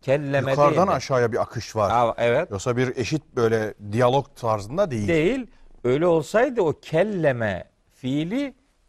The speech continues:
Speaker 1: kâleme şeklinde olacaktı.
Speaker 2: Ha.
Speaker 1: Yani mufaale babında, geçişlilik, ortaklaşa,
Speaker 2: O
Speaker 1: ifade
Speaker 2: Tabii,
Speaker 1: bağlamında
Speaker 2: tabii.
Speaker 1: özel kalıbı var bunun. O
Speaker 2: Tabii.
Speaker 1: kullanılmamışsa şimdi işin içine bizim kendi kanaatimizi sokuşturarak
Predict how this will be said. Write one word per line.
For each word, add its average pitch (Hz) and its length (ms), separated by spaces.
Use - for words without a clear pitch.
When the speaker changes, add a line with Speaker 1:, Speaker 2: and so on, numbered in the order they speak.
Speaker 1:
kâleme 151 840
şeklinde 110 540
olacaktı. 87 680
Speaker 2:
Ha. 76 600
Speaker 1:
Yani 110 180
mufaale 123 760
babında, 98 540
geçişlilik, 123 840
ortaklaşa, 110 1160
Speaker 2:
O - 40
Speaker 1:
ifade 110 420
Speaker 2:
Tabii, 104 100
Speaker 1:
bağlamında 107 760
Speaker 2:
tabii. 85 180
Speaker 1:
özel 147 240
kalıbı 131 460
var 98 240
bunun. 78 240
O 170 80
Speaker 2:
Tabii. - 80
Speaker 1:
kullanılmamışsa 165 920
şimdi 139 300
işin 143 300
içine 139 360
bizim 135 320
kendi 139 320
kanaatimizi 131 680
sokuşturarak 131 800